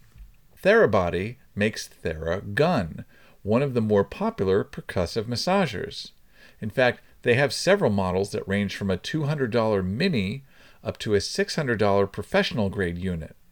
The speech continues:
Some have Bluetooth built in and connect to an app with suggestions for various warm-up and warm-down routines before and after exercise.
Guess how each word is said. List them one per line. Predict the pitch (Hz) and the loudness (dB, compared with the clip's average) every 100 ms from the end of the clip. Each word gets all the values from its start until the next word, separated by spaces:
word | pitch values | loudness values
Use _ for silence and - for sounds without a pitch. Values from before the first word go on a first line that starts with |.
| _ _ - - | _ _ -20 -20
Some | - - 151 180 | -10 0 0 2
have | 117 107 - - | 0 -2 -8 -4
Bluetooth | 123 233 - 98 - | 0 0 0 -6 -2
built | 90 - - | -2 -2 -6
in | 73 76 - _ | -10 -12 -20 _
and | 98 92 | -8 -6
connect | 104 104 - | -2 -2 -2
to | - | -6
an | 120 | 0
app | 165 175 - - | 2 2 -2 -8
with | 85 - | -8 -8
suggestions | - 90 90 87 107 104 | -10 -6 -4 -4 -6 -6
for | - 131 | -4 -4
various | 90 82 92 101 98 | -2 0 0 -2 -4
warm-up | 90 104 110 87 - - | -2 0 0 -2 -4 -8
and | 113 | -6
warm-down | 95 98 107 95 90 | -2 0 0 -2 -4
routines | 98 - 87 82 104 | -4 -6 -8 -6 -8
before | - 151 - 85 - | -10 -12 -4 -4 -2
and | 92 | -4
after | 85 90 - - | -6 -6 -6 -2
exercise. | 185 185 - - - - - | -2 -4 -6 -6 -8 -12 -16